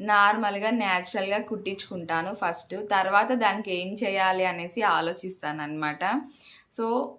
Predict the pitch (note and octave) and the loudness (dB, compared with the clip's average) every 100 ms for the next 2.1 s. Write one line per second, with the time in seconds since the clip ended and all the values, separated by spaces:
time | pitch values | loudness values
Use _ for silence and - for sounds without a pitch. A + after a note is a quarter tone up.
0 | - A#3 G#3+ - G3+ F#3+ F3 E3 D#3 D#3 | -6 -6 -4 -6 -4 -4 -4 -6 -6 -6
1 | D#3+ E3 E3 E3 D#3 D#3 D3+ D3 D#3+ D#3 | -8 -4 -4 -2 -2 -4 -8 -8 -8 -8
2 | - | -12